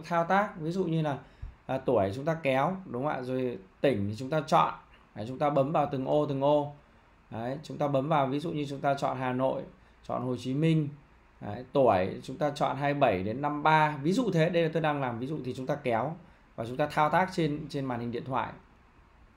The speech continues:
Vâng. Thế sau đó thì chúng ta sẽ nhắm mục tiêu chi tiết về các cái loại sở thích, hành vi, nhân khẩu học,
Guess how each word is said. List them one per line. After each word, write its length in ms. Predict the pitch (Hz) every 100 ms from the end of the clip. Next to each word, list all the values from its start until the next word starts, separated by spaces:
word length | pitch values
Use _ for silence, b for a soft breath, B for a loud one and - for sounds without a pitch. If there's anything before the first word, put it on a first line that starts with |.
| _ _ - - - - -
Vâng. 200 | 117 110 104 b b b b -
Thế 80 | 151
sau 180 | 208 196
đó 160 | 175
thì 60 | 190
chúng 120 | 170 175
ta 120 | 185
sẽ 120 | 190
nhắm 180 | 170 190
mục 80 | 185
tiêu 140 | 185 180
chi 140 | 185
tiết 200 | 175 214 226
về 280 | 143 139 127
các 200 | - 185
cái 100 | 190
loại 160 | 151
sở 200 | 139 107
thích, 240 | 95 190 190
hành 200 | 143 127
vi, 180 | 156 160
nhân 160 | 156
khẩu 180 | 147 95
học, 340 | 131 127 B